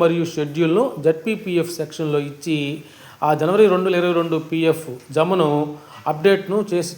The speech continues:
చేసుకోవచ్చు. ఇక జనవరి రెండు వేల ఇరవై ఏడు, ఇరవై రెండు నాటి సర్వీసులో ఉండి, అప్పటికి సర్వీసులో ఉండి, జనవరి ఇరవై రెండు, జనవరి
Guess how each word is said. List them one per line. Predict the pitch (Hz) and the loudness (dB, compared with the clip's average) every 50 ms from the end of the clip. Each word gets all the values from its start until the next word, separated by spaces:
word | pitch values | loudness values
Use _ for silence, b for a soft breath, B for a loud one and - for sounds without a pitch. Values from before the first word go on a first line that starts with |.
| - 185 | -2 -2
చేసుకోవచ్చు. | 180 175 - - 165 147 139 135 135 - - 104 - - - _ _ _ _ - 175 | -2 -2 0 0 0 2 2 -2 -4 -8 -12 -16 -16 -20 -20 _ _ _ _ -12 -2
ఇక | 180 190 | 0 0
జనవరి | 160 143 165 180 214 226 226 | 0 2 2 2 4 4 4
రెండు | 208 202 202 208 | 4 4 4 2
వేల | 208 | 2
ఇరవై | 190 185 190 190 | 0 0 0 0
ఏడు, | 190 185 180 180 175 175 170 - - 170 | 0 2 4 4 4 2 0 -2 -4 -4
ఇరవై | 170 185 196 190 | -2 0 2 2
రెండు | 175 180 190 208 208 175 135 - - | 4 4 4 6 4 4 4 0 -4
నాటి | 165 170 180 180 180 165 143 | 0 2 2 2 2 0 -4
సర్వీసులో | - 165 165 180 190 214 202 208 180 175 165 147 147 | -4 -4 -4 0 0 0 0 0 -2 -2 0 0 -2
ఉండి, | 147 151 156 151 147 147 147 151 151 - B B B B B B B B B | -2 -2 -2 -2 0 -2 -4 -6 -8 -12 B B B B B B B B B
అప్పటికి | 143 151 - 208 185 - 170 | -4 0 0 0 0 0 0
సర్వీసులో | - 165 170 190 208 202 190 185 165 | -2 -2 0 0 -2 -2 0 0 0
ఉండి, | 151 156 156 156 202 262 294 240 175 156 | 2 0 0 0 0 -2 -2 -4 -4 -2
జనవరి | 170 170 196 208 214 208 | -2 0 0 2 2 2
ఇరవై | 180 175 190 202 | 2 2 2 2
రెండు, | 190 185 185 190 185 180 151 143 147 156 151 - - 165 170 151 160 139 156 | 4 4 2 2 2 2 2 2 2 0 -2 -6 -6 -6 -6 -6 -4 -4 -2
జనవరి | 165 190 202 208 202 185 160 - | -2 0 0 2 2 2 0 0